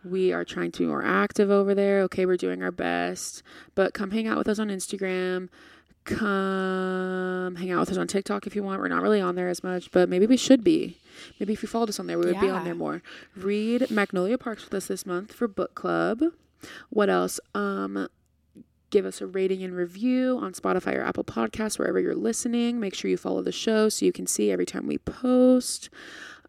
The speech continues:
Speaker 1: Um, feel free to D M us anything that we talked about if you wanna chat or educate us.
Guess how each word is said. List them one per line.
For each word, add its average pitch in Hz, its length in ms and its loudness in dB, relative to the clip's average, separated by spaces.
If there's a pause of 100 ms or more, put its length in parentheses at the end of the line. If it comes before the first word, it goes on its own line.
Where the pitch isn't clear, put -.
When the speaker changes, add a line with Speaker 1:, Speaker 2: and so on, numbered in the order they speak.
Speaker 1:
Um, 202 680 -2 (920)
feel - 140 -6
free 226 160 0
to 214 40 4
D 202 220 0
M 202 140 -4
us 226 240 -4
anything 226 400 0
that 226 60 -2
we 208 80 -2
talked 196 260 -4
about 240 260 0
if - 60 -8
you 208 40 -4
wanna 190 120 -2
chat 196 320 0
or 190 120 4
educate 208 440 -2
us. - 420 -6